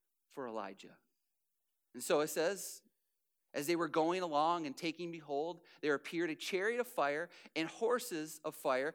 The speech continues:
which separated the two of them. And Elijah went up by a whirlwind to heaven.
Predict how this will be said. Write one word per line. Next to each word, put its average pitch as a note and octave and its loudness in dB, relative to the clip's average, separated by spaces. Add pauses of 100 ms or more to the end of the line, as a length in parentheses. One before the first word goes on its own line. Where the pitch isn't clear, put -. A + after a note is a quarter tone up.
which E3 0
separated B3+ 2
the F#3 -10
two C#4+ -4
of A#3 -2
them. G#2+ -10 (880)
And F3+ 4
Elijah G3+ 8
went G3 0
up G3+ 2
by E3 4
a C#3+ 4
whirlwind F#3+ -2 (880)
to B2 -12
heaven. F#2 -10